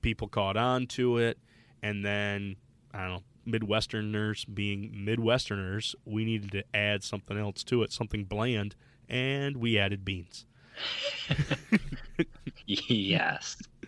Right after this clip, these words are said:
Speaker 1: I don't wanna say bland. Maybe I should take that back. Bland. Uh, it adds a creaminess. It adds a richness. I don't think that ranch had come across yet, so we had
Speaker 2: No,
Speaker 1: to come up
Speaker 2: not
Speaker 1: with a
Speaker 2: yet.
Speaker 1: substitute.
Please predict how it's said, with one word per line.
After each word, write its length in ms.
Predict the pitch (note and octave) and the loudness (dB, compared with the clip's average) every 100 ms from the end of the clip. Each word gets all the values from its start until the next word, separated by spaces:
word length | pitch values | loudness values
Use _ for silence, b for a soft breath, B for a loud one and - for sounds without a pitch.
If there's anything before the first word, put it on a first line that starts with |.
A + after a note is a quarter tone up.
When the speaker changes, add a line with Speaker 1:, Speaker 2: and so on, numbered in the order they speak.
| B B B B | B B B B
Speaker 1:
I 60 | D3+ | 8
don't 100 | D#3 | 8
wanna 140 | C3+ | 6
say 160 | - G#2 | 2 0
bland. 320 | G2 F#2+ G2 | 0 -4 0
Maybe 180 | B2 A#2+ | 2 2
I 60 | |
should 220 | G#2 A2 | 2 -4
take 200 | - G2+ | -4 -4
that 200 | - F#2 | -2 -4
back. 240 | F#2+ F#2 - - | -2 -2 -4 -2
Bland. 440 | A2+ A#2 A#2 A#2 - | 2 4 2 0 2
Uh, 100 | C3+ - | 0 0
it 220 | - E3+ | -2 2
adds 320 | E3 E3 D#3 - | 4 4 2 -2
a 40 | |
creaminess. 580 | - - D#3 D3+ D3 C#3 | -8 0 0 2 2 2
It 80 | - | 0
adds 220 | G#2+ G#2 | 0 0
a 60 | G#2 | -2
richness. 680 | G2+ B2 B2+ - C3 C3 - B B B B B B | 2 4 4 2 0 0 -4 B B B B B B
I 120 | - A2+ | 4 4
don't 320 | G#2 C#3 - | 6 4 4
think 180 | D#3 D3 - - | 0 0 -10 -6
that 180 | A2 G#2 | -2 -2
ranch 380 | G#2 A2 A#2+ - | 2 2 4 2
had 140 | A2 | -2
come 200 | - A#2+ | 0 -2
across 680 | G#2 - A#2 G#2 G2+ - - | -2 -2 2 4 4 0 -8
yet, 300 | G2+ F#2+ - - | -4 -4 -6 -6
so 260 | - G#2 | -2 0
we 160 | G2 G#2 | 2 4
had 140 | A2+ | 6
Speaker 2:
No, 40 | G2+ | 6
Speaker 1:
to 40 | |
come 80 | G2 | 4
up 60 | G2+ | 4
Speaker 2:
not 40 | F#2+ | 4
Speaker 1:
with 80 | |
a 40 | G2 | 4
Speaker 2:
yet. 140 | G2+ | 4
Speaker 1:
substitute. 640 | A2 G#2 - - G#2+ G#2 | 2 0 -4 -2 2 2